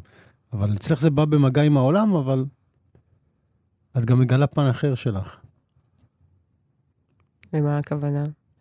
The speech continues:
Speaker 1: אה, בשיר של המושבה זה נשמע כמו,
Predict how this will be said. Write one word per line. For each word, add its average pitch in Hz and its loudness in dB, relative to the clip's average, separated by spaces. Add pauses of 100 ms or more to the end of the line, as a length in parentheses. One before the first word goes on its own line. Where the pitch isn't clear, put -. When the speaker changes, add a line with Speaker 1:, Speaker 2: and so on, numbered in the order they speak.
(680)
Speaker 1:
אה, 139 6
בשיר 113 2
של 175 2
המושבה 165 4
זה 175 2
נשמע 120 2
כמו, 160 2